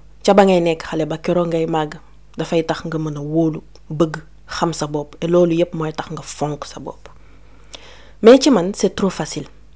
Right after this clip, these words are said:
dafa yomb trop. Xam nga lu tax? Parce que man mën naa dem, par exemple, ci sama doom ne ko, "Ku baax nga, ku rafet nga,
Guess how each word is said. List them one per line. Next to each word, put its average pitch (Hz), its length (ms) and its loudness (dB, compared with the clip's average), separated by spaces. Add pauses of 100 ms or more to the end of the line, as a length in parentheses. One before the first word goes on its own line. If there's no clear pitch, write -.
dafa 165 220 -2
yomb 165 300 2
trop. - 180 -8 (340)
Xam 247 140 0
nga 277 100 6
lu 277 100 2
tax? - 200 -6 (1080)
Parce 247 180 2
que 233 240 0 (540)
man 226 220 6
mën 294 180 6
naa 240 160 6
dem, 165 260 0 (100)
par 175 120 4
exemple, 160 460 -2
ci - 80 -8
sama 185 220 -2
doom 165 220 0
ne 160 100 -4
ko, 143 180 -6 (480)
"Ku 196 100 0
baax 180 360 0
nga, 156 140 -8 (840)
ku 214 100 2
rafet 196 340 2
nga, - 160 -10